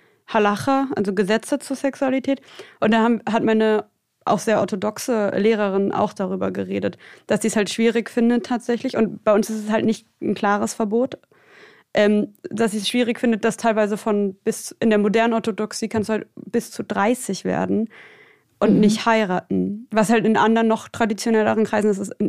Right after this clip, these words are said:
Speaker 1: eher nicht üblich
Speaker 2: Mhm.
Speaker 1: einfach. Dann wirst du halt mit achtzehn heiratest du. Und dann haben wir halt auch so mehrere moderne Responsen, heißt es. Also Maike hat zwar gerade gesagt, unsere Texte sind super alt, aber im Judentum auf jeden Fall dieser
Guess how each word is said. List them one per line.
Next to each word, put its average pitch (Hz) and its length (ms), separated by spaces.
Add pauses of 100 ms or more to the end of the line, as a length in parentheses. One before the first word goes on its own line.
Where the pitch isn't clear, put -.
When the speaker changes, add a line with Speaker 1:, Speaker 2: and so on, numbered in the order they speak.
Speaker 1:
eher 190 200
nicht 190 180
üblich 220 360
Speaker 2:
Mhm. - 40
Speaker 1:
einfach. 269 340
Dann 247 120
wirst 202 100
du 214 40
halt - 100
mit - 100
achtzehn - 500
heiratest 240 560
du. 311 120 (800)
Und 208 360
dann 208 240
haben 208 140
wir 208 80
halt 202 160
auch 202 140
so - 120
mehrere 208 520
moderne 196 640
Responsen, 247 720 (340)
heißt 240 300
es. 269 100
Also 190 300 (500)
Maike 220 240
hat 226 240
zwar 214 100
gerade 208 200
gesagt, 208 300
unsere 202 180
Texte 220 300
sind 196 120
super 208 260
alt, 214 200
aber 196 200
im 202 120
Judentum 220 440
auf 202 100
jeden 208 120
Fall 208 100
dieser 190 360